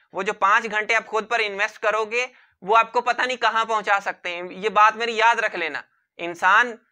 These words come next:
सीढ़ी का एक स्टेप ही लेता है ना शुरू में, दूसरा, तीसरा, आहिस्ता आहिस्ता ऊपर जाता है। तो आप आहिस्ता आहिस्ता खुद पर इन्वेस्ट करोगे तो आहिस्ता आहिस्ता ऊपर जाओगे। ये जो आप किसी पर इन्वेस्ट कर रहे हो, रॉन्ग इंसान पर,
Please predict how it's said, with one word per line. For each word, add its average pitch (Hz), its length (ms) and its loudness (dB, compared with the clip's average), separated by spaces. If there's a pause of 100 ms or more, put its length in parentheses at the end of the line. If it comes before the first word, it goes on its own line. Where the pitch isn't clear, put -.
(680)
सीढ़ी 214 380 -4
का 233 100 0
एक 220 220 0
स्टेप 226 320 -2
ही 240 80 -6
लेता 202 260 -2
है 196 60 -2
ना 226 100 -2
शुरू 214 240 -8
में, 190 160 -10
दूसरा, 180 340 -2
तीसरा, 196 300 -4
आहिस्ता 202 280 0
आहिस्ता 220 180 -4
ऊपर 208 200 -4
जाता 185 300 -4
है। 175 120 -18 (300)
तो 208 40 -2
आप 196 500 4
आहिस्ता 196 380 4
आहिस्ता 226 240 0
खुद 214 240 -4
पर 233 160 -2
इन्वेस्ट 208 400 -4
करोगे 220 380 -2 (260)
तो 185 60 -4
आहिस्ता 175 300 2
आहिस्ता 190 160 -6
ऊपर 214 240 -4
जाओगे। 190 320 -4
ये 180 160 -2
जो 208 100 0
आप 208 120 -2
किसी 208 240 -10
पर 233 140 -2
इन्वेस्ट 202 360 -4
कर 185 140 0
रहे 208 100 0
हो, 185 60 -2
रॉन्ग 202 240 0
इंसान 170 360 -4
पर, - 160 -4